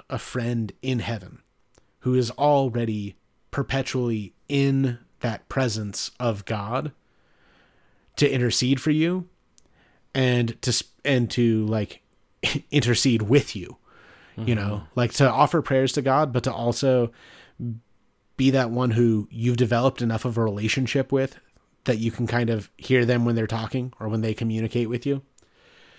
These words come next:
Speaker 1: And so there is that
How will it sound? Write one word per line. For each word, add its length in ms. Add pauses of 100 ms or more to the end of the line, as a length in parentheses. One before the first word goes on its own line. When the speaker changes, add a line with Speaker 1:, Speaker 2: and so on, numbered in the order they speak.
(680)
Speaker 1:
And 180
so 540
there 360
is 640 (1000)
that 260